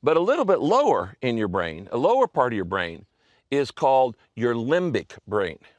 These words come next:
It's much more emotional. It's much more physical. It's not as smart.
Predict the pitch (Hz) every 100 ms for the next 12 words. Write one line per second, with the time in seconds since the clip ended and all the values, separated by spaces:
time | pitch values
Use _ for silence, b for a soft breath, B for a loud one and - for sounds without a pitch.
0 | b b _ _ _ _ _ - 170 190
1 | 151 165 156 117 120 120 110 98 - 107
2 | 104 95 - - - _ _ _ _ _
3 | _ - 165 185 107 147 143 - 117 120
4 | - 110 107 92 - 62 - - 139 -
5 | 170 180 165 107 - - 123 107 80 -